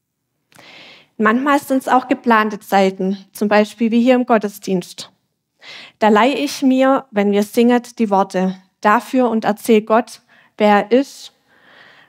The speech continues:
was für ein Wesen er hat und mach mir dabei auch bewusst, wer er ist und wer ich bin. Anbetung ist nicht nur ein Teil, ein isolierter Teil unseres Lebens,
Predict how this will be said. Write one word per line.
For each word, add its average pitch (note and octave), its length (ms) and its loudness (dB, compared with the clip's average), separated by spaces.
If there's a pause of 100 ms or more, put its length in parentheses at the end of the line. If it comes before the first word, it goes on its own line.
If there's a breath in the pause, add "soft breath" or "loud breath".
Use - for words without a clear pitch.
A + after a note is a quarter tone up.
was A3+ 220 -2
für A#3 80 -2
ein A3 100 0
Wesen B3 360 -2
er A#3+ 240 -2
hat A#3+ 340 -4 (720 loud breath)
und G#3+ 260 -2
mach - 300 -2
mir B3 460 0
dabei G#3+ 320 0
auch G#3+ 140 -4
bewusst, G#3+ 580 -6
wer - 180 -2
er F#3+ 240 0
ist - 380 -10
und G3+ 160 -4
wer G3+ 120 -2
ich - 260 -6
bin. F#3+ 300 -6 (3250 loud breath)
Anbetung B3+ 640 -2
ist - 240 -2
nicht A#3+ 260 -2
nur C4 340 0
ein G#3+ 140 -4
Teil, A#3+ 500 0
ein A3 160 -4
isolierter A#3 600 -2
Teil G3+ 340 0
unseres G#3 420 -6
Lebens, G#3+ 460 0